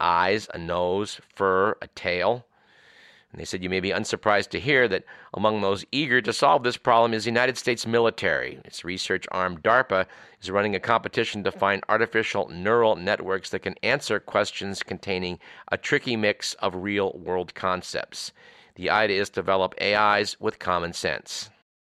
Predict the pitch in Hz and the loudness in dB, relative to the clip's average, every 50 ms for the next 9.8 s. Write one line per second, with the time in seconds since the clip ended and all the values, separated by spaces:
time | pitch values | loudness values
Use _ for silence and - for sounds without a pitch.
0 | _ _ _ _ _ _ _ - 120 127 117 131 135 123 120 120 117 - 113 - | _ _ _ _ _ _ _ 0 0 2 4 4 2 4 2 2 2 0 -2 0
1 | - 95 80 67 - - - - - _ _ _ _ - - - 104 95 98 113 | 2 2 2 2 0 -4 -10 -20 -20 _ _ _ _ -10 -6 -6 -6 2 4 4
2 | 110 104 - - - 127 127 123 117 107 - - - 147 127 131 - - - 87 | 4 4 2 0 2 2 4 4 2 0 -2 0 2 2 2 2 0 -2 -6 -4
3 | 82 95 - 120 98 - - - - - 98 98 92 98 95 - 101 101 98 - | -4 0 0 0 0 0 -4 -8 -2 2 2 2 2 0 0 0 0 0 0 0
4 | - 127 113 107 101 92 90 90 90 90 82 95 90 87 87 - - 98 87 82 | 2 4 6 6 6 6 4 4 2 2 2 2 2 2 2 0 0 0 0 0
5 | 82 82 - - - - - _ - 101 95 95 117 113 - - 120 110 101 - | 0 -2 -6 -14 -20 -20 -20 _ -8 -4 0 0 0 0 -2 -4 -6 -6 -6 -6
6 | - - 113 107 104 95 - - 101 101 101 95 90 - - - 101 92 87 90 | -4 -2 -2 -2 -2 -4 -6 -4 -2 -2 -2 -2 -4 -6 -2 0 0 0 0 -2
7 | 82 - - 123 123 151 - - - 82 85 107 - - - _ _ _ _ - | -4 -2 0 0 0 0 -2 -4 -2 -2 -2 -2 -2 -6 -14 _ _ _ _ -20
8 | _ _ _ _ _ - 85 87 - - 101 92 85 85 85 - - 90 90 - | _ _ _ _ _ -10 -10 -10 -4 -2 -2 0 0 -2 -6 -6 -8 -10 -10 -8
9 | - 92 87 78 - - 87 82 85 95 - - - - - | -4 -4 -4 -4 -2 -2 -2 0 2 0 0 -2 -6 -10 -12